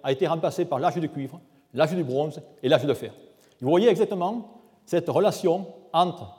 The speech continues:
directement les matériaux et l'humanité.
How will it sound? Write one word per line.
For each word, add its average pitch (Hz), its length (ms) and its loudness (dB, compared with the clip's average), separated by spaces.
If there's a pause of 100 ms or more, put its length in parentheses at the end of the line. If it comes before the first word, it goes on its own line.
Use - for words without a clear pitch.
(200)
directement 175 720 0 (420)
les 143 100 2
matériaux 165 540 4 (260)
et 170 100 10
l'humanité. 156 460 -2